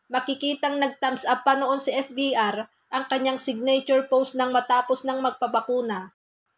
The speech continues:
Isang taon ang nakalipas, pumanaw na siya. Sa oras na sinusulat ang artikulong ito, wala pa umanong pahayag ang pamilya ng dating Pangulo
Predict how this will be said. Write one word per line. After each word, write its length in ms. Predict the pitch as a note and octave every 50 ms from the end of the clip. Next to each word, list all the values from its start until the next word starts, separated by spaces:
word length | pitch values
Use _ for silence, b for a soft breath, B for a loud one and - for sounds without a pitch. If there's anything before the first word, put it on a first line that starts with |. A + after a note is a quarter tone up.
| _ _ _
Isang 320 | - B3+ - D4 C#4+ C#4+ -
taon 240 | C#4+ B3+ C4+ C4+
ang 160 | C4 C4+ C#4 C#4
nakalipas, 960 | C4+ C4 C4 C4+ C4+ C4 C4+ C#4 C4+ - A#3+ G#3 G#3+ G#3+ - - - - _ _
pumanaw 480 | _ C4+ B3+ B3+ B3+ B3+ C4 C4 B3+ B3
na 160 | A#3 G#3 G3
siya. 400 | - A#3+ A3+ G#3+ F#3+ G3 F#3 _ _ _ _ _ _ _ _ _ _ _ _ _ _ _ _ _ _ _ _ _ _ _ _
Sa 240 | - - C4+ -
oras 320 | C#4 C#4+ C#4+ D4 C#4+ D4 D4
na 80 | C#4+
sinusulat 720 | C#4+ C#4+ D4 C4+ C4+ C4+ C4+ - C#4 C#4 C#4 C#4+ C#4 C#4 C4+
ang 80 | C4+
artikulong 640 | A#3 A#3 A#3+ A#3 - C4+ C4 - C#4+ C#4 C#4 C#4+ C#4
ito, 480 | C#4+ D4 C#4+ - A#3 G#3+ G#3 G#3 G#3 - _ _ _ _ _ -
wala 320 | B3 B3+ C4+ C#4+ C#4+ C#4 C#4+
pa 80 | C#4
umanong 400 | C4 C4 C4+ C4+ C4 C4+ C4+ C4+
pahayag 640 | - C4+ C4 C4+ C#4 C4 A#3+ A3 G3+ G3+ G#3 G#3 G#3+ - _ _
ang 140 | - B3 B3+
pamilya 480 | - C#4 C4 C4 C4 C4 C4 C4 C4+ C4+
ng 240 | C4+ C4 B3 A#3+ A#3
dating 320 | B3+ C4 B3+ C#4 C4+ C4+
Pangulo 720 | - C#4+ C#4 C#4+ C#4 C#4 C4+ B3 A3+ G#3+ G#3 G3+ G#3 -